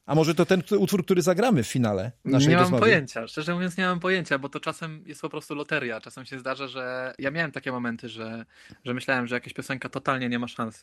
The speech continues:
Speaker 2: w żaden sposób się przebić, a potem się okazało, że, że po prostu na przykład idzie najlepiej ze wszystkich, albo miałem też momenty, że byłem pewny, że jakaś piosenka pójdzie super dobrze, a okazywało się, że jest zupełnie odwrotnie. Więc na-, naprawdę n-, nigdy nie wiadomo i dopiero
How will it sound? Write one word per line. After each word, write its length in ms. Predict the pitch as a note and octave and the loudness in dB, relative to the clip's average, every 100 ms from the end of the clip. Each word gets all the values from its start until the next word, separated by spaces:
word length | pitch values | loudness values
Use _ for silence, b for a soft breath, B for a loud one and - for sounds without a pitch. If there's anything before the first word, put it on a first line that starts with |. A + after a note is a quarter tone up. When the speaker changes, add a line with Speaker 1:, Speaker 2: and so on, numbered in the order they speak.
| - | -4
Speaker 2:
w 40 | |
żaden 200 | B2+ A#2+ | -4 -2
sposób 300 | - B2 - | -6 -8 -8
się 120 | - | -8
przebić, 440 | - B2+ C3 C#3+ - b b b b b b - | -2 -2 -2 -8 -14 b b b b b b -12
a 80 | A#2+ | -8
potem 180 | A#2+ B2+ | -6 -4
się 100 | C3 | -2
okazało, 360 | B2 B2 B2 | 0 2 2
że, 500 | A#2 A#2+ A#2+ A#2+ A#2+ A#2+ - | 2 0 0 0 -2 -6 -14
że 220 | - A#2+ | -12 -12
po 100 | B2 | -12
prostu 280 | C3 B2+ C3 | -10 -8 -6
na 100 | B2 | -6
przykład 220 | - B2+ | -8 -10
idzie 280 | C3 A#2+ B2 | -4 -2 0
najlepiej 360 | B2 B2 B2 A#2+ | 2 2 2 0
ze 80 | |
wszystkich, 440 | A#2+ - - C#3 C#3 | -2 -10 -10 -10 -8
albo 180 | A#2+ B2+ | -8 -4
miałem 200 | B2+ B2 | -2 -2
też 160 | B2 | -4
momenty, 280 | B2+ B2+ B2+ | -4 -4 -4
że 100 | B2+ | -4
byłem 180 | B2 B2+ | -2 -2
pewny, 340 | C3+ A#2+ A#2 | 2 2 2
że 80 | A2 | -2
jakaś 240 | A2+ A2 A2+ | -2 -4 -8
piosenka 560 | A#2+ B2+ A#2 A#2+ A#2 - B B B B | -8 -4 -2 -2 -2 -6 B B B B
pójdzie 360 | - C3 A#2+ A#2+ | 0 2 4 2
super 340 | A#2 C#3 B2+ | 2 0 0
dobrze, 280 | B2 B2 B2 | 2 2 2
a 40 | B2+ | 0
okazywało 440 | B2+ B2 B2+ B2 | 0 0 2 0
się, 120 | A#2+ | -2
że 160 | B2+ B2 | -4 -2
jest 160 | B2 A#2+ | -2 -6
zupełnie 260 | B2+ B2+ | -4 -4
odwrotnie. 400 | B2 C3 A#2+ - - B B B | -2 -2 -4 -12 -20 B B B
Więc 400 | A2+ B2+ B2+ - _ _ | -8 -8 -8 -14 _ _
na-, 260 | A#2 B2 C3+ C#3+ | -8 -4 -4 -2
naprawdę 300 | C#3 D3+ C#3 | 0 2 0
n-, 340 | C#3 C3+ C#3 | -4 -6 -6
nigdy 260 | D3+ D3+ D#3 | -6 -4 -2
nie 100 | D3 | 0
wiadomo 500 | C#3+ C#3+ B2 A2 A#2 | 2 2 0 -2 -6
i 40 | |
dopiero 320 | B2 A#2+ C3 | -8 -4 -4